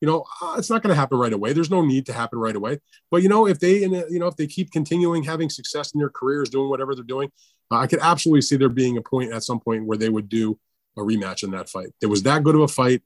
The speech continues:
The fans, uh, certainly gravitated towards it. Claressa is proving herself, at least in women's boxing, to be a historical figure.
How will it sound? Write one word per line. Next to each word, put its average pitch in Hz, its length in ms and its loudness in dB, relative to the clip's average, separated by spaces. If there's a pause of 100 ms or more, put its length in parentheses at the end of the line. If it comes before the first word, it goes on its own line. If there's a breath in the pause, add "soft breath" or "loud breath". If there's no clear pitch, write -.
The 98 100 -8
fans, 131 500 0
uh, 123 220 0
certainly 123 380 -2
gravitated 117 580 -4
towards 110 280 -4
it. 113 140 -6 (500 soft breath)
Claressa 143 360 2
is 139 120 0
proving 139 280 -2
herself, 131 380 -4
at 120 80 -10
least 120 200 -6
in 113 80 -4
women's 127 240 -2
boxing, 120 360 -4
to - 60 -12
be 117 140 -6
a 101 60 -6
historical 123 460 -2
figure. 110 340 -6